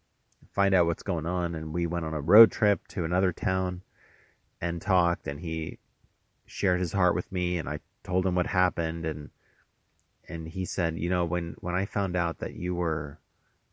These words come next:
you were leaving or whatever had happened to you, I cried. I thought you had left, that, that, that was it." That, and I said, "No, I mean, they,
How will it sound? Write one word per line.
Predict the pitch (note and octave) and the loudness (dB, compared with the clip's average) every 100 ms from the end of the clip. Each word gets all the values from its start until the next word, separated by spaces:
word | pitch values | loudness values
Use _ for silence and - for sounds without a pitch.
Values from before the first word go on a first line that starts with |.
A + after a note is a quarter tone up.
| _ _ | _ _
you | - G2 | -2 2
were | F2+ | 2
leaving | D2+ D#2+ A2+ A#2+ F#2+ C#2+ C#2+ D2+ - _ - | 2 2 2 2 0 -4 -10 -14 -18 _ -6
or | D#2+ | -4
whatever | D#2 F2 G2+ F2 D2+ | 0 2 2 4 0
had | C#2 | 0
happened | E2+ G2 A2+ D2+ D2 | 0 0 0 -6 -4
to | |
you, | D#2+ D2 | -4 -2
I | F2+ | -6
cried. | - - G2+ E2+ C#2+ - - _ _ _ _ | -8 -2 0 0 -2 -10 -16 _ _ _ _
I | F2+ | -10
thought | - G2 F2 _ _ _ | 0 0 0 _ _ _
you | G2 F2+ | -6 -4
had | F2+ C#2 | -6 -6
left, | C#2+ F2+ D2+ - | -2 -2 -2 -8
that, | - D2 G#2+ | -10 -10 -8
that, | D2 F2+ F#2 G2+ - | -10 -10 -18 -20 -12
that | E2+ D2 | -12 -10
was | D2 - | -12 -6
it." | F2 - | -6 -6
That, | - - - _ _ _ _ _ _ _ _ _ _ _ _ | -14 -14 -18 _ _ _ _ _ _ _ _ _ _ _ _
and | - G#2 | -4 0
I | F#2+ | 0
said, | - G#2+ F#2+ | 0 0 2
"No, | D3 F#3+ F#2+ | 2 4 4
I | D#2 | 2
mean, | E2 E2 | -2 -4
they, | D#2+ A#2 C3+ | 0 2 2